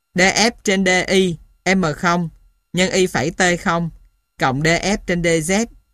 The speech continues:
M không nhân z phẩy T không bằng không. Đẳng thức này chứng tỏ tiếp tuyến với gamma tại M không vuông góc với vectơ N. Vì lý do đó, nếu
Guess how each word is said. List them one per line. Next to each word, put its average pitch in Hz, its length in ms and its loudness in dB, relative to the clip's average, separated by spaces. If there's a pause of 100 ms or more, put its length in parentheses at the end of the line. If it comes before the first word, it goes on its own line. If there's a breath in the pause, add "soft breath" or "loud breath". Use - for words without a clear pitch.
(120)
M 160 160 -2
không 160 300 -4 (280)
nhân 165 180 0
z 170 200 -2
phẩy 127 260 -6
T 170 120 -6 (120)
không 143 280 -6 (480)
bằng 143 200 -2
không. 156 280 0 (1700)
Đẳng 180 200 2
thức 277 160 0
này 180 160 4
chứng 214 200 0
tỏ 139 200 0
tiếp 233 280 -2
tuyến 214 200 2
với 247 140 2
gamma 185 340 0
tại 151 340 -2
M 170 100 0 (100)
không 180 320 -2
vuông 185 220 0
góc 214 260 -2
với 180 460 -2
vectơ 226 500 -2
N. 156 100 -2 (1200)
Vì 175 240 4
lý 196 180 2
do 214 180 2
đó, 196 300 0 (440)
nếu 196 320 4